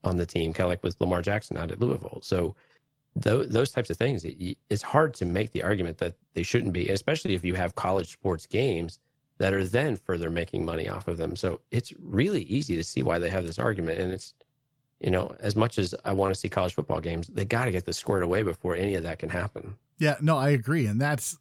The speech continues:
Speaker 2: that's the reason we bring this up, is because that's the reason that we don't have <laughs> college football games anymore is because of likeness. The likeness of the,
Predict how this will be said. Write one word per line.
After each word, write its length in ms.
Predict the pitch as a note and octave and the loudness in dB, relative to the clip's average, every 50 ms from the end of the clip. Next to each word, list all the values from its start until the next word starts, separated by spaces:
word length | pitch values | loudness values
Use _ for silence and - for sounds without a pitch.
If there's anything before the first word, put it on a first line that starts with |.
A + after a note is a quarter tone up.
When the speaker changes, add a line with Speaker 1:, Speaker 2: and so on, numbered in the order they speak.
| G#3+ D3+ - | -16 -6 0
Speaker 2:
that's 240 | D#3+ D#3 D#3 - - | 2 2 2 2 -2
the 140 | D#3 D3+ D#3+ | -4 -4 -4
reason 420 | D#3 D3 D#3+ E3+ F#3 F3 D3 D3+ | 0 2 4 6 6 6 6 6
we 80 | C#3+ B2+ | 6 6
bring 280 | G#2+ G#2+ C3 C3 A#2 G2+ | 6 6 4 4 4 4
this 180 | F#2 - - | 2 2 2
up, 160 | A3 G#3+ C3 | 2 2 2
is 80 | B2 G#2+ | 0 -2
because 240 | G#2 - C3+ A#2+ G#2+ | 0 -2 -2 -2 0
that's 380 | - D#3 G#3 D3+ - - - C3 - - B2 A2+ A2+ A2+ A2+ | -2 0 0 0 -2 -2 -8 -12 -14 -16 -16 -14 -12 -10 0
the 200 | A2 D3 F3 E3+ | 2 4 6 6
reason 540 | C#3 C3+ E3 G#3 G3 C3 G2 F#2+ E2+ E2 F2 - _ _ _ _ _ _ _ _ _ - | 8 8 8 8 6 6 4 2 -2 -4 -6 -8 _ _ _ _ _ _ _ _ _ 2
that 80 | D3 | 6
we 80 | D3+ D#3 | 6 8
don't 180 | D#3 E3 C#3+ | 8 6 6
have 160 | A#2 D#3+ C3+ - | 4 2 2 0
<laughs> 80 | - - | -2 4
college 240 | B2 F#3 D#3 - | 6 6 6 6
football 360 | - - G3 - G3 - F3+ C#3 | 4 -2 -2 -2 0 0 0 0
games 260 | A2 G2+ F#2 F2 E2 | 2 0 0 0 -2
anymore 300 | E2 E2 E2 D#2 D2+ D#2+ | -4 -6 -6 -6 -6 -8
is 60 | F2+ | -6
because 220 | F#2+ A2 - B2 G2+ | -6 -4 -4 -4 -4
of 60 | F#2 | -4
likeness. 580 | F#2+ A#2 C3+ - - - D2+ - - - - - _ _ _ _ _ _ _ _ _ _ | 0 0 0 0 -2 -10 -14 -14 -14 -18 -20 -20 _ _ _ _ _ _ _ _ _ _
The 80 | - A#2+ | -4 -2
likeness 440 | A2+ B2+ D3+ E3+ - - E3 - | 2 4 4 4 6 4 4 4
of 80 | - D3+ | 4 2
the, 60 | C#3+ | 2